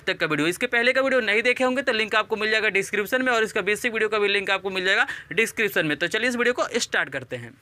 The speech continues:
तो देखिए सुन, जो हमारा पहला प्रश्न काफ़ी इंपॉर्टेंट है, यहाँ पे बता रहा है कि रिक्त स्थानों में क्या करना, हमें प्रतीक या तो ये भरना है, नहीं तो ये भरना है।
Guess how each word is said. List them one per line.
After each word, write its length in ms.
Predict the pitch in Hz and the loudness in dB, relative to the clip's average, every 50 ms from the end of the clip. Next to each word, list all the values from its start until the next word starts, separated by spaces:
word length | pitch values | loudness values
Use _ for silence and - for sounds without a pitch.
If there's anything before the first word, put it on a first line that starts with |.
| _ _ _ _ _ - | _ _ _ _ _ -2
तो 340 | 233 226 226 226 233 226 220 | 0 2 4 4 4 2 4
देखिए 200 | 208 262 277 311 | 2 2 2 2
सुन, 220 | 294 302 294 285 | 2 2 2 2
जो 120 | 254 294 | 4 4
हमारा 280 | 277 254 254 269 269 277 | 4 4 4 4 4 4
पहला 340 | 277 - 233 214 214 226 240 | 4 2 2 2 4 4 4
प्रश्न 280 | 240 262 247 - 254 | 2 2 -2 0 -2
काफ़ी 300 | 247 220 208 196 - 226 | 0 2 2 2 2 0
इंपॉर्टेंट 520 | 233 233 226 226 214 208 208 220 226 226 226 | -2 -2 0 0 0 2 2 2 2 2 2
है, 60 | 220 | 2
यहाँ 180 | 214 208 208 208 | 4 4 2 2
पे 80 | 226 220 | 2 0
बता 220 | 214 214 220 214 | 0 2 2 4
रहा 80 | 214 226 | 4 2
है 60 | 220 | 2
कि 100 | 226 220 | 2 0
रिक्त 200 | 190 196 196 240 | 0 0 2 0
स्थानों 400 | 220 208 - - 208 208 214 220 | 0 0 2 2 2 4 4 2
में 120 | 220 220 214 | 2 2 2
क्या 120 | 220 214 | 2 2
करना, 240 | 214 220 214 214 214 | 2 2 2 2 4
हमें 240 | 214 208 214 226 214 | 2 4 2 0 0
प्रतीक 320 | - 214 214 - 226 214 185 | 0 -2 0 0 -2 -2 0
या 180 | 170 180 190 196 | 0 2 2 2
तो 100 | - 214 | 2 2
ये 180 | 175 185 214 | 2 2 2
भरना 300 | 220 202 220 214 214 220 | 4 4 2 2 4 4
है, 160 | 220 214 214 214 | 4 4 4 4
नहीं 120 | 208 214 | 2 0
तो 160 | 208 247 262 233 | 2 2 2 4
ये 180 | 196 202 202 165 | 4 2 2 2
भरना 240 | 170 156 135 123 | 2 2 2 0
है। 60 | 110 | -2